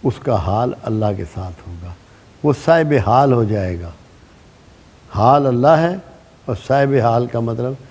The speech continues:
अल्लाह के साथ। तो जिसने मुस्तकबिल की फ़िक्र छोड़ दी और माजी पे नादिम होना छोड़ दिया, मलूल होना छोड़ दिया, कुरान ने दो ही चीज़ों का जिक्र किया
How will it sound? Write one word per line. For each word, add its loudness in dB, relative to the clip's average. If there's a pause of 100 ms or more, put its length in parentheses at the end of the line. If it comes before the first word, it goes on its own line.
(300)
अल्लाह 0
के -4
साथ। -8 (1500)
तो 2
जिसने 4
मुस्तकबिल 2
की 4
फ़िक्र 0
छोड़ 4
दी 2 (1700)
और 4
माजी 4
पे 2
नादिम 6
होना 4
छोड़ 2
दिया, 0 (1900)
मलूल 6
होना 4
छोड़ 2
दिया, 0 (640)
कुरान 2
ने 2
दो 4
ही 6
चीज़ों 0
का 2
जिक्र -2
किया -2